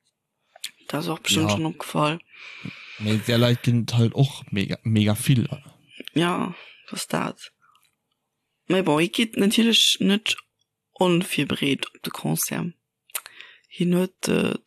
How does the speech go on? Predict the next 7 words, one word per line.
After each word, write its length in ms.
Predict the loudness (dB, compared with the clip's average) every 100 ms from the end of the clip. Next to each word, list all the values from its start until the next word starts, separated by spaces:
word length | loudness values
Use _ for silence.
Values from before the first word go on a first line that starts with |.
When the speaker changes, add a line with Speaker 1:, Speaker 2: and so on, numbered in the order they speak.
| -10
Speaker 1:
zwo 440 | -8 -4 -2 2
Waffen 300 | 0 2 2
dabei, 460 | 2 0 0 0 -4 _ _ _ _ _
z-, 260 | -2 0 -4 _
zwei 300 | -6 0 2 2
voll, 560 | 0 2 4 4 2 0 0
ähm, 520 | 2 4 2 0